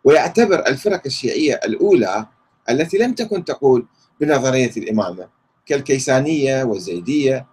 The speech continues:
يعتبرهم فرقاً شاذة عن الحق، أي عن الإمامية. طبعًا هو يعتقد أن الحق متمثل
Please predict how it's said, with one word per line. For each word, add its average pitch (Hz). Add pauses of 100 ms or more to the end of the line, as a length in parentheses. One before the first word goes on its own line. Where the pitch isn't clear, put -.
(320)
يعتبرهم 170
فرقاً 165
شاذة 127
عن -
الحق، - (520)
أي 151
عن 117
الإمامية. - (120)
طبعًا -
هو 123
يعتقد 107 (440)
أن 110
الحق 110
متمثل 110